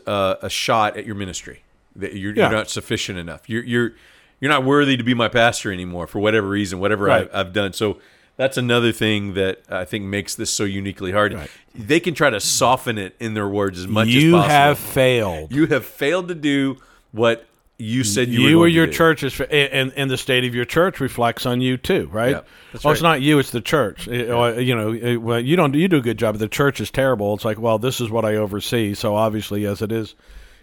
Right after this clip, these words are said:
Speaker 2: it is reflective of that with me, and
Speaker 1: Yeah.
Speaker 2: so those things are very, uh, crucial and important.
Speaker 1: Yeah. So I, I think that's one of the things that makes this uniquely painful is the,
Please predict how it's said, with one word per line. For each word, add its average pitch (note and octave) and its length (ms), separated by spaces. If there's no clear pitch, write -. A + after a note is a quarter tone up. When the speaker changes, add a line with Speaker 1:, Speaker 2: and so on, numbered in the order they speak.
Speaker 2:
it A2+ 140
is A#2 200
reflective A2 760
of G#2 240
that G2+ 320
with G#2 260
me, F2+ 440
and G#2 140
Speaker 1:
Yeah. F2+ 40
Speaker 2:
so A2+ 240
those A#2+ 320
things G#2+ 280
are G#2 120
very, G2+ 460
uh, F#2+ 200
crucial G2 600
and G2 160
important. F2+ 560
Speaker 1:
Yeah. G#2+ 160
So A#2+ 360
I, A#2 160
I B2+ 100
think D3 220
that's A#2 240
one A#2 160
of G#2 60
the F#2+ 60
things G2+ 340
that F#2 280
makes G#2 300
this - 360
uniquely A#2+ 560
painful C3 560
is G2+ 220
the, F#2+ 280